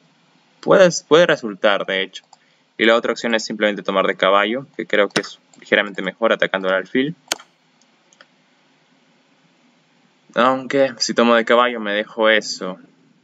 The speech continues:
No me di cuenta del jaque en H cuatro. Y si tomo aquí, van a tomar aquí. Tengo que hacer esto, creo que es única. G tres, va a tomar aquí.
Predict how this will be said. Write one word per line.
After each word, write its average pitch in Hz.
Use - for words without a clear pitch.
No 101
me 101
di 101
cuenta 101
del 92
jaque 98
en 92
H -
cuatro. 92
Y -
si -
tomo 101
aquí, 123
van 98
a 92
tomar 87
aquí. -
Tengo 160
que 156
hacer 110
esto, 104
creo 98
que 95
es -
única. 87
G 104
tres, 123
va -
a -
tomar 95
aquí. 123